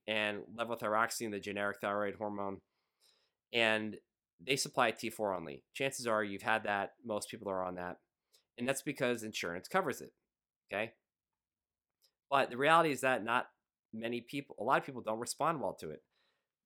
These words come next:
Because of fillers, excipients in them, or because they need T three. And so maybe sometimes your doctor will give you synthetic T three, like liothyronine. And if you're really lucky, you get Leotrex, which is a fixed ratio of T four and T three.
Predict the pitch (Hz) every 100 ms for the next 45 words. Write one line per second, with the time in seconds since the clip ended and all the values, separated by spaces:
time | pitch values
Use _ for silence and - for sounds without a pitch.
0 | _ _ _ 120 117 123 117 113 92 98
1 | - 175 175 160 151 101 - 160 151 151
2 | 143 147 139 139 135 - 101 110 113 104
3 | 113 123 117 107 110 110 110 - 123 165
4 | 151 87 92 - 117 107 110 110 123 120
5 | 113 113 107 98 - 113 110 98 98 107
6 | 123 - _ _ _ _ _ - 151 151
7 | 180 127 - _ - 101 - 85 - -
8 | _ _ _ _ _ _ _ - 98 95
9 | 101 - _ _ _ 110 117 - 170 123
10 | 87 64 _ _ _ _ _ _ _ _
11 | _ - - _ _ _ _ _ _ _
12 | 104 107 160 214 123 113 123 123 139 -
13 | 165 139 104 - - - - 101 101 107
14 | 107 101 107 101 143 - 135 147 - 110
15 | 104 104 - 113 - 98 101 95 104 101
16 | 151 78